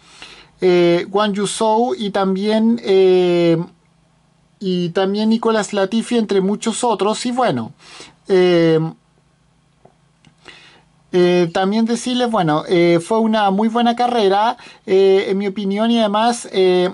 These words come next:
y además quiero decirles que Max Verstappen, eh, terminó, eh, la sep-,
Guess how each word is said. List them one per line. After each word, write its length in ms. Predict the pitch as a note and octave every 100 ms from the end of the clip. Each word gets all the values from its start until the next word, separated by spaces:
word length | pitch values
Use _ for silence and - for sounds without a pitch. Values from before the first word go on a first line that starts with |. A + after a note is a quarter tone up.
| - -
y 120 | G3 F#3
además 220 | G3 A3
quiero 200 | A#3+ A3+
decirles 340 | - A#3 A3+
que 100 | A#3
Max 240 | G#3+ G3+ -
Verstappen, 800 | G#3+ - A#3+ G#3+ F#3 G3 A#3 A#3 - - G3
eh, 180 | F#3
terminó, 800 | F#3 G3 G3 F#3+ G#3 A3 A3+ A#3 -
eh, 160 | F#3
la 180 | F#3 F3
sep-, 280 | - G#3